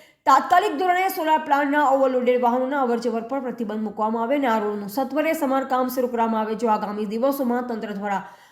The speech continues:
નક્કર પગલાં નહીં લેવાય, તો સ્થાનિક દ્વારા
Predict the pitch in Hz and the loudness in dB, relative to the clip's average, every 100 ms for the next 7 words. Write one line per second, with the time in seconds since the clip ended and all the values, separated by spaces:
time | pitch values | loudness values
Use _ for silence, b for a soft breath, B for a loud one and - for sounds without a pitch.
0 | B 254 - 427 440 349 359 349 320 294 | B 0 2 2 4 4 4 2 4 2
1 | 285 285 269 285 320 302 254 240 240 240 | 4 4 4 2 -2 -6 -2 -2 -2 -6
2 | 214 226 233 240 185 | -4 0 2 2 0